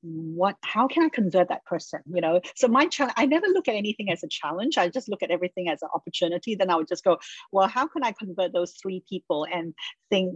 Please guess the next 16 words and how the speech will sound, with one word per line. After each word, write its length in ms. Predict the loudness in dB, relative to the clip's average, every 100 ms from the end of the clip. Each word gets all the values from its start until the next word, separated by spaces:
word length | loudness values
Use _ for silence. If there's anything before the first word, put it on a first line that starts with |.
| 2
maybe, 560 | 4 4 6 4 2 _ _ -4
you 100 | 0
know, 140 | 0 0
I 120 | -4
could 180 | -4 2
make 220 | 2 0 -2
them, 280 | -2 -2 -10 _ _ -10
uh, 120 | -6 -4
do 140 | 0
some 180 | 0 0
volunteering? 680 | 0 0 0 -6 -6 -6 -4
And 140 | -2
what 180 | 0 2
is 180 | 0 0
it 120 | -4 -2
that 160 | -6